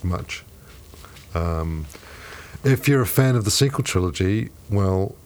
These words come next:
it directly leads into the whole sequel trilogy, 'cause it's, you know, deals with Rey's parents, um, and then more directly with the Rise of Skywalker, because it's got Pride and uh, other characters, um,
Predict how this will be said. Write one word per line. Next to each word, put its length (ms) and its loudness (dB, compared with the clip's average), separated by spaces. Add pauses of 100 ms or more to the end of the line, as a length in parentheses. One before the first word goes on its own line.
(180)
it 180 -2
directly 400 0
leads 300 0
into 760 0 (400)
the 100 4
whole 220 4
sequel 260 -2
trilogy, 380 -4
'cause 140 -8
it's, 160 -6
you 80 2
know, 40 0
deals 220 0
with 100 -2
Rey's 220 0
parents, 580 -4 (280)
um, 640 -2 (480)
and 200 2
then 140 2 (300)
more 440 4
directly 520 0
with 260 0
the 80 -6
Rise 280 2
of 60 -6
Skywalker, 340 0
because 160 -6
it's 100 -6
got 160 -8 (260)
Pride 420 -2
and 220 -4 (800)
uh, 260 0
other 240 -2
characters, 720 -4 (480)
um, 680 -2